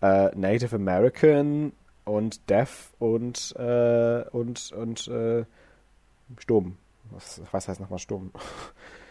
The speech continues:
Ähm, ja, ist auch egal. Auf jeden Fall, ähm, und sie hat tatsächlich auch ein,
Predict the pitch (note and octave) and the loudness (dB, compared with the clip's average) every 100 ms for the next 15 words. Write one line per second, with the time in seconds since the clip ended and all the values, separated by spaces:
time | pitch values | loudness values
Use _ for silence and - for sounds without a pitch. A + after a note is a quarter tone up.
0 | - _ _ A#2 G#2 F#2+ F#2+ F#2+ F#2+ - | -20 _ _ 2 2 2 0 -2 -6 -12
1 | _ _ - _ _ _ _ _ _ _ | _ _ -20 _ _ _ _ _ _ _
2 | _ C3 G2+ A2+ A2 F#2+ D#2 G2+ C3 B2+ | _ 2 2 2 0 0 0 0 0 2
3 | A#2+ A#2+ A2+ A2 A2 G#2+ G#2+ - - - | 4 4 2 0 0 -2 -6 -10 -20 -20
4 | _ E3+ F3+ C#3+ D3 - - - G2+ A2 | _ 0 2 4 4 4 2 2 0 -4
5 | - - G2 B2 - G2+ G#2+ A2 | -12 0 4 4 2 0 0 0